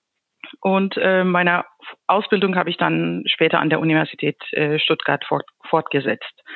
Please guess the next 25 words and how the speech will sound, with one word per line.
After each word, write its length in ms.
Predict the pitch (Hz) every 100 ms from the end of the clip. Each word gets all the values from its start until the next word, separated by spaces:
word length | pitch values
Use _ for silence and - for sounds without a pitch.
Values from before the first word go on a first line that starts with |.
| - - -
Da 60 | 151
habe 100 | 156
ich 80 |
meine 520 | 156 147 147 143 139 -
Masterarbeit 800 | 139 147 180 - 220 214 208 -
gemacht 360 | 180 170 -
und 80 | 143
dann 280 | 139 147 147
später 380 | - 147 143 139
auch 140 | -
promoviert. 500 | - 139 139 131 - - _ - - - - - - - - _ _
Und, 400 | 170 170 165 151 -
ähm, 340 | 156 151 151 -
zwischendurch 440 | 196 190 190 208
habe 140 | 185 180
ich 160 | -
auch 160 | 165 175 -
zeitlang 400 | 165 196 185 175
in 120 | 160
Frankreich 560 | - 190 - 165 165 165
und 100 | 151
in 100 | 147
Australien 640 | 151 - - 175 226 240
gelebt, 380 | 220 226 254 - -
gearbeitet. 640 | - - 175 208 208 220